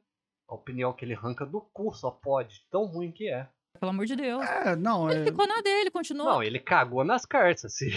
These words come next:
Speaker 1: isso foi uma coisa boa, eu não sei, mas que foi engraçado, foi demais.
Speaker 2: Ah, o funk é ru-, o funk não sei o quê, vinheta. Ah, o funk é ruim. E continuou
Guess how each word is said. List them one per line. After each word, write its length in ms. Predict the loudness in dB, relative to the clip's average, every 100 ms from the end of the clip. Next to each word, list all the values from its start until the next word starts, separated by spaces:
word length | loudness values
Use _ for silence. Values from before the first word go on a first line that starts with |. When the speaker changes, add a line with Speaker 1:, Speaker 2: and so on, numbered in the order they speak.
| 0
Speaker 1:
isso 160 | 0 -2
foi 160 | -2 2
uma 120 | 2
coisa 340 | 2 -4 -2 -4
boa, 320 | -2 -4 -4
eu 40 |
não 100 | -8
sei, 220 | -6 -4
mas 180 | -4 -6
que 80 | -10
foi 140 | -10
engraçado, 640 | -6 2 0 0 -4 -4 -4
foi 120 | -12
demais. 340 | -10 -4 -4 -2
Speaker 2:
Ah, 280 | -4 -2 0
o 60 | 0
funk 260 | 0 -2
é 40 | -2
ru-, 160 | -4 -10 _ _
o 40 | -6
funk 360 | -2 0 -2
não 80 | -4
sei 120 | -4
o 20 | -4
quê, 240 | 0 0
vinheta. 380 | 0 -2 -2 -6 -8 _ _ -4
Ah, 240 | -2 0
o 60 | -2
funk 240 | -4 -2
é 40 | 0
ruim. 460 | 0 0 0 -4 _ _ _ _ _ -14
E 80 |
continuou 580 | -8 -6 -2 0 0 -4